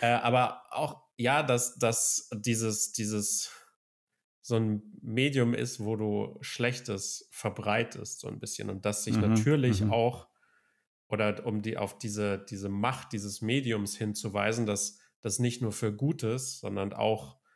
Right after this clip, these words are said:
Speaker 1: eben ein Dämon und was Schlechtes sich diese
Speaker 2: Mhm.
Speaker 1: Medien zu Nutze machen können, um ihre Message zu verbreiten. Und das, dieser Gedanke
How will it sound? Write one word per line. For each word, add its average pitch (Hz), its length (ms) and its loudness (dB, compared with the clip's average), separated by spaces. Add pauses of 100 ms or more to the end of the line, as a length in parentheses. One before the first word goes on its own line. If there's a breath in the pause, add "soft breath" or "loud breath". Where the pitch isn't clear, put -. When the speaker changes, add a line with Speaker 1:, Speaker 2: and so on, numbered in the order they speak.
(380 soft breath)
Speaker 1:
eben 107 400 0
ein 101 40 0
Dämon 110 460 2
und 101 160 -6
was 101 160 0
Schlechtes - 800 -4
sich - 260 -4
diese 107 260 4
Speaker 2:
Mhm. 104 80 4
Speaker 1:
Medien 110 480 0
zu 98 460 -8 (1040)
Nutze 131 360 2
machen 98 340 0
können, 101 380 -2
um 104 220 -2
ihre 107 260 0
Message 98 460 -2
zu 95 120 -8
verbreiten. 98 680 -4
Und 98 160 -6
das, - 360 -4 (880 soft breath)
dieser 120 200 4
Gedanke 123 680 2